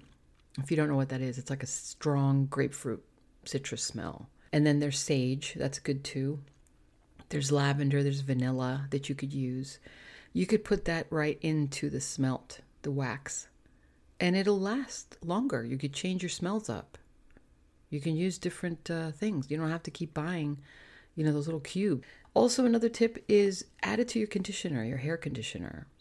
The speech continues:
You know, just a little bit, just a couple of drops of lavender or something if you wanna smell like oranges, maybe. Add it to your hand lotion,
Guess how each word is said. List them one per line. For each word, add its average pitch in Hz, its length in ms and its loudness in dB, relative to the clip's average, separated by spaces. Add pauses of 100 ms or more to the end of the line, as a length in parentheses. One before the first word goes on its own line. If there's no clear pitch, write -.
(140)
You 170 120 -4
know, 165 100 2
just 175 240 -4
a 269 40 2
little 247 200 6
bit, 165 260 2
just - 140 -12
a - 40 -10
couple 208 200 2
of 170 80 0
drops 156 400 -4
of - 360 -6
lavender 143 580 0
or 190 40 -10
something 151 400 -6
if 147 100 -6
you 147 80 0
wanna 147 180 -2
smell 139 200 -2
like 139 200 -2
oranges, 135 760 2
maybe. 160 460 -6
Add 202 180 2
it 226 120 4
to 226 120 0
your 226 300 4
hand 247 420 0
lotion, 139 460 -4